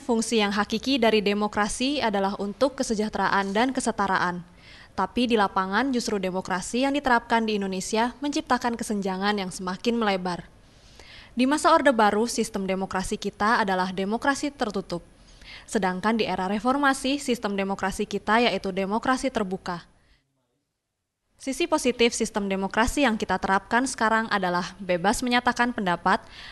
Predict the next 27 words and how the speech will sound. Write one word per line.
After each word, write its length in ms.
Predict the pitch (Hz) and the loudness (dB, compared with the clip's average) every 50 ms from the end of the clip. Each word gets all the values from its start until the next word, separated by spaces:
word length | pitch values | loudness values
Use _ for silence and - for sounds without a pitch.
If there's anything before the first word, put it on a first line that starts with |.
| - - | -4 2
adanya 320 | - 247 254 302 294 294 285 | 4 6 6 6 6 4 6
ruang-ruang 400 | 269 240 214 208 202 202 190 190 | 6 6 4 4 4 2 2 2
diskusi 480 | 190 190 - - 214 202 - - 254 | 0 -2 -2 -2 -4 -2 -2 -2 -2
untuk 240 | 220 220 - 208 202 | -2 -2 -2 -4 -4
mengkritik 480 | 190 180 175 185 196 190 - 240 240 - | -4 -6 -4 -4 -4 0 0 -2 -2 0
penguasa. 640 | 233 214 202 196 180 180 180 - - 170 165 156 - - - - - - - - - - | -2 -2 0 0 0 0 0 -2 -2 -4 -4 -4 -8 -16 -20 -20 -20 -20 -20 -20 -20 -6
Di 80 | - 247 | -4 0
sisi 320 | 240 277 262 - 277 262 | 2 2 2 2 4 4
lain, 320 | 214 185 180 196 220 240 - | 4 4 4 4 2 0 0
demokrasi 640 | 240 220 208 202 208 - 202 196 - - 285 294 | 0 0 0 0 0 0 0 0 0 2 2 4
yang 80 | 277 254 | 4 4
seharusnya 480 | - 226 202 202 196 202 208 - 277 285 | 2 0 0 2 2 2 2 2 2 2
memberikan 560 | 269 233 208 202 202 202 - - 269 277 262 | 2 2 2 0 0 0 2 0 0 2 0
kesetaraan 560 | 254 - 254 - - 196 190 185 - 190 190 | 0 -2 -2 -2 0 2 4 4 4 2 2
hak 400 | 190 - - - 277 285 - 233 | 0 -2 0 0 0 0 0 -2
yang 80 | 196 196 | -4 -2
sama 240 | - 202 196 202 | -2 -2 -2 0
terhadap 400 | 202 - 202 190 202 196 190 185 | -2 -2 -2 -2 -2 -2 -2 -2
rakyat 400 | - 190 208 226 - - 294 294 | 0 -2 -4 -2 0 -2 -2 -2
untuk 240 | 233 208 214 202 208 | -2 -4 -6 -6 -4
menjadi 400 | 196 190 190 190 196 202 202 - | -6 -4 0 2 2 2 2 2
pemimpin 480 | - 254 233 220 202 185 - 220 226 233 | 2 2 0 0 0 0 0 0 2 2
di 80 | 226 | 2
negeri 320 | 208 196 180 185 190 - 180 | 0 0 -2 -2 -2 -2 -4
ini 240 | 180 190 220 247 - | -2 -2 -2 -2 -2
sirna 400 | - - 285 285 277 254 226 214 | -4 -2 0 2 2 2 0 0
sudah. 320 | - 190 180 175 180 175 | 0 -2 -2 -2 -2 -2